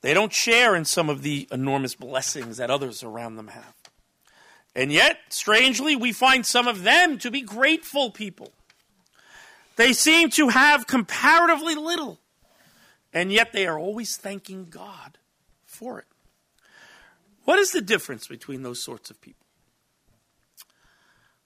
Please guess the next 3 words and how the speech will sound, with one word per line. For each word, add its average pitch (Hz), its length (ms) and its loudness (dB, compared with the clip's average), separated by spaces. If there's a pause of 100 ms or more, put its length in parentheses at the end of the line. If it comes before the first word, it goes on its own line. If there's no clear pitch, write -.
The 165 100 -10
difference - 920 -8 (800)
often 117 380 -10